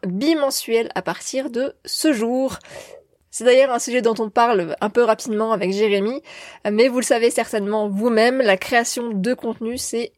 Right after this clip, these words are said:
énormément de temps. Et je suis super contente d'avoir publié un épisode par semaine pendant six mois. Mais comme aujourd'hui d'autres projets s'ouvrent à moi, j'aurai forcément moins le temps de me consacrer à la production d'un épisode par semaine, puisque, encore une fois, c'est beaucoup de temps,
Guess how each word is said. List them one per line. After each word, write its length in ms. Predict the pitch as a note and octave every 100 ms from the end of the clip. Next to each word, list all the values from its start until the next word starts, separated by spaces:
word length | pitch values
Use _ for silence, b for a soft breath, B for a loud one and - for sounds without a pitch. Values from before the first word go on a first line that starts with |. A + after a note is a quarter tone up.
| -
énormément 680 | B3 A#3+ A#3 G#3+ G3 G#3 A3
de 100 | F#3
temps. 300 | - A3 G3+ _ -
Et 180 | B3
je 120 | A3+ A3
suis 260 | - C4
super 320 | - D4 D#4
contente 280 | D4+ A#3+ C4
d'avoir 440 | A3+ G3+ A3 F3+ -
publié 460 | C#4 A#3 A3 A#3 -
un 120 | - C#4
épisode 440 | B3+ G#3+ A3 G3+
par 200 | - C#4
semaine 340 | - A3+ G#3+ G#3+
pendant 300 | G#3+ G#3 A3+
six 320 | - - B3
mois. 280 | G#3 G3 C#4 B B B -
Mais 240 | B3 D4+
comme 300 | C#4+ C4+ C4+
aujourd'hui 340 | A#3 A3 G#3+ A#3
d'autres 280 | C#4 D4
projets 460 | G#3+ - C4 A#3 B3+
s'ouvrent 300 | - E4 C4+
à 80 | G#3
moi, 240 | A3+ B3+
j'aurai 180 | A3 G#3+
forcément 400 | A3 - G#3+ A#3
moins 280 | G3 A3 A#3+
le 60 |
temps 160 | A3 A#3
de 60 | G#3
me 100 | F#3+
consacrer 480 | G3+ A3 G#3 A#3 -
à 80 | F3
la 120 | F3
production 600 | - B3+ A#3 A3+ - A#3
d'un 380 | G3+ F#3 B3+ B3
épisode 340 | A3+ G3+ G#3
par 220 | F3+ D#3+
semaine, 260 | - A#3 C4+ -
puisque, 320 | - G3 - G3+ _
encore 220 | F#3 F#3 F3+
une 80 |
fois, 180 | F#3+ D4+
c'est 240 | - C4+ C#4
beaucoup 260 | C4 G#3
de 60 | F#3
temps, 240 | - A#3+